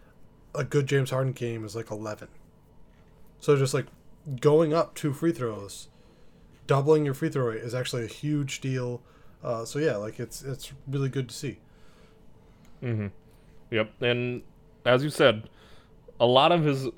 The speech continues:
Speaker 2: uh, improvement this year has been with Jeremy Grant out. So we'll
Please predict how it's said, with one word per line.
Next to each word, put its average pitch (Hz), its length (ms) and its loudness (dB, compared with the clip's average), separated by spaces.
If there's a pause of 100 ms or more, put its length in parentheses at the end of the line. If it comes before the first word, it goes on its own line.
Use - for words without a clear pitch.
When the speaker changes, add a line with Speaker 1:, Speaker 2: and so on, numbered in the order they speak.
Speaker 2:
uh, 104 360 4
improvement 117 480 -4
this 107 200 -4
year 110 140 -2
has 113 180 -4
been 110 380 2
with 110 220 0 (160)
Jeremy 104 300 -2
Grant 101 220 -6
out. 98 300 -10
So 117 160 2
we'll 127 380 4